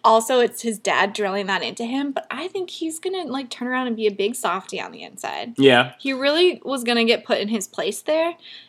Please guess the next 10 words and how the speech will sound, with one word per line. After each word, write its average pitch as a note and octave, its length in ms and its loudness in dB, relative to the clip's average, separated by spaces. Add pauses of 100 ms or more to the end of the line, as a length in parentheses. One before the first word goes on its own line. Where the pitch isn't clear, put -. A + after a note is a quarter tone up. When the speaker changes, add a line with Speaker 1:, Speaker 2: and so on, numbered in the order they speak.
(160)
Speaker 1:
and A3 420 4
it's A3+ 240 -2
only A#3+ 280 4
a B3 40 4
matter F#3+ 300 2
of F#3 100 -2
time E3 300 -6
before F3 280 -6
he F#3+ 120 -10
breaks. - 560 -10